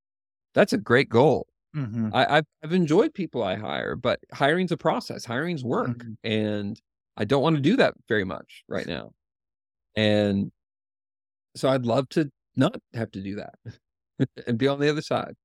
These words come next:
Speaker 2: Yeah, you don't always have to grow tall. You can grow wide.
Speaker 1: Mm.
Speaker 2: Like, you can grow, like, more stable and more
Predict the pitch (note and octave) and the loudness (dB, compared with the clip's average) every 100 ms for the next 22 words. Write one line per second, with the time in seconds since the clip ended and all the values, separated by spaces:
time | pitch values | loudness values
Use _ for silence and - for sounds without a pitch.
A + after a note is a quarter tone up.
0 | _ _ _ _ _ _ - E3 D3+ C#3+ | _ _ _ _ _ _ 0 6 6 6
1 | D3 E3 E3+ E3+ D#3+ E3 D3+ D3 C3+ C#3+ | 4 6 4 4 2 2 0 -2 0 0
2 | - - D3+ A2+ A2 - _ D3+ C3 D3 | 2 4 6 4 0 -6 _ -8 -4 0
3 | D3 C3 B2+ C3 A2+ G2 C3+ B2+ A2+ C3+ | 0 2 2 4 2 -2 -4 -6 -6 -8
4 | C3+ D3 C3 C#3 C3+ B2+ _ _ _ - | -6 -2 4 4 4 -2 _ _ _ -2
5 | C3+ A2+ C3+ C#3 B2+ - C#3 C3 A#2+ G#2+ | -2 0 -2 -2 -2 -4 0 2 2 0
6 | A2 G#2+ B2 A#2+ B2 A#2+ A#2+ A2+ | 0 -2 -2 0 2 4 2 -2